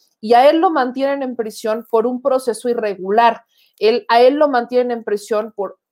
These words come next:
algo que él asegura no haber cometido, pero el argumento principal es el montaje. Entonces,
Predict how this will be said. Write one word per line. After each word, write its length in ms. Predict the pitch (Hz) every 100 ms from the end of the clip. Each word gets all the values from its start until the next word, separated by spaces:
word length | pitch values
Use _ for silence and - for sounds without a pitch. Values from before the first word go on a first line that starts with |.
| -
algo 460 | 254 262 226 247 -
que 240 | 208 214
él 200 | 247 - -
asegura 560 | 208 - 190 240 370
no 80 | 339
haber 220 | 262 254
cometido, 480 | 285 269 208 226 247
pero 140 | 220
el 100 | 208
argumento 500 | 202 208 226 262 330
principal 400 | 320 285 226 247
es 140 | 277 285
el 80 | 269
montaje. 580 | 262 254 330 349 285 - _ _ -
Entonces, 580 | 208 233 277 330 339